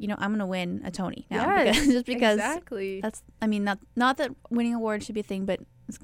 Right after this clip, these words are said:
Speaker 1: I want, I want
Speaker 2: Yeah,
Speaker 1: it.
Speaker 2: yeah, I
Speaker 1: Like,
Speaker 2: want
Speaker 1: why
Speaker 2: an
Speaker 1: not?
Speaker 2: award. Yeah.
Speaker 1: Yeah. Awesome. So, uh, we do have to start wrapping up, unfortunately. Um, the hour's almost up. Um, but I wanted to ask, just 'cause, I mean, this is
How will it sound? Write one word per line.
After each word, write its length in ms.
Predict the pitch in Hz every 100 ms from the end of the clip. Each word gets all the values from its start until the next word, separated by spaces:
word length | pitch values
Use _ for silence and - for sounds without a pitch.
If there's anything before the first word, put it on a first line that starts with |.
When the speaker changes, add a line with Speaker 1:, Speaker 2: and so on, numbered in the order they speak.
| -
Speaker 1:
I 80 | 95
want, 280 | 95 - -
I 40 | -
want 100 | 254
Speaker 2:
Yeah, 120 | -
Speaker 1:
it. 60 | -
Speaker 2:
yeah, 140 | 311 233
I 40 |
Speaker 1:
Like, 80 | 202
Speaker 2:
want 100 | 208
Speaker 1:
why 60 | 214
Speaker 2:
an 60 |
Speaker 1:
not? 140 | 202 190
Speaker 2:
award. 160 | 220 277
Yeah. 400 | 269 208 208 359
Speaker 1:
Yeah. 80 | 320 - - - - - - - - - - -
Awesome. 400 | 302 349 349 226
So, 260 | 254 240 - - - -
uh, 140 | 233 247
we 80 |
do 120 | 240 294
have 100 | 320
to 40 |
start 160 | 330 277
wrapping 280 | 285 277
up, 100 | 254
unfortunately. 920 | 262 254 247 254 - 240 240 240 254 277
Um, 440 | 214 202 196 208 -
the 100 | 220
hour's 280 | 208 226 226 -
almost 380 | 214 208 -
up. 280 | - 202 - - -
Um, 280 | 214 202 202
but 240 | 202 196 - - _ _ - - -
I 140 | 233
wanted 280 | 269 277 294
to 120 | 302
ask, 280 | 220 226 -
just 140 | 269
'cause, 200 | - 262 - _ -
I 40 | 254
mean, 120 | 254
this 140 | 247
is 360 | - 247 233